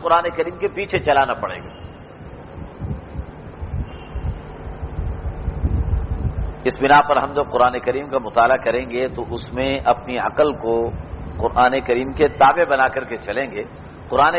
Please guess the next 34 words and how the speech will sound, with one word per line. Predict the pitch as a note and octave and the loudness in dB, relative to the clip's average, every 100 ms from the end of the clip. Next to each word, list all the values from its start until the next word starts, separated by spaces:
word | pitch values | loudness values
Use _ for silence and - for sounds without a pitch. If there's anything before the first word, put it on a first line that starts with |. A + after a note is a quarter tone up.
| - | 0
کریم | C#3 D#3+ D#3+ | -2 -2 -4
کو | E3+ | 2
اپنی | E3+ C#3+ C#3 | 2 2 0
عقل | C3+ E3+ E3 | 2 2 2
کا | D#3 | 4
تابع | C3 C3 D3 | 6 4 2
بنانے | C3+ B2+ B2+ | 0 0 -2
کی | C3+ | -6
کوشش | - B2 - G#2+ | -6 -6 -6 -12
نہیں | A#2 A2 | -10 -8
کریں | - E2+ | -6 -6
گے۔ | - - - - - - - - - - - - - - - - - - - - - - - - - - - - | -10 -12 -14 -14 -14 -14 -8 -6 -4 0 2 2 0 -4 -6 -6 0 2 2 -2 -12 -12 -12 -14 -14 -14 -14 -2
یہ | B2+ G#3+ | 6 6
تو | A#3 | 6
یقینی | A3+ A3 A3 A3+ | 4 4 2 2
بات | G#3+ G#3+ G#3 | 6 6 6
ہے | A3 | -2
کہ | G#3 - | -4 0
قرآن | F#3+ F#3+ | 4 4
اللہ | F#3+ F#3 F3+ | 4 2 2
کا | E3+ | 0
کلام | C#3+ B2+ A2+ | 2 2 0
ہے، | - - - - - - - - | -2 -14 -18 -18 -20 -18 -16 0
لہذا | C3+ C#3 F3 G3 | 4 8 8 8
اگر | G#3 G#3+ | 4 4
اس | A3 - | 0 -4
کی | A3 | -10
کوئی | - G3+ G#3+ | -4 -2 2
بات | F3+ F#3+ G3+ F3+ | 6 6 6 2
ہماری | F#3+ G3+ G#3+ | 2 0 0
سمجھ | F#3 F3 G#3 F3 | -4 -2 -2 -4
میں | F#3+ | -6
نہ | F3+ E3 G#3+ F3+ E3+ | -4 2 4 6 4
آئے | E3+ | 4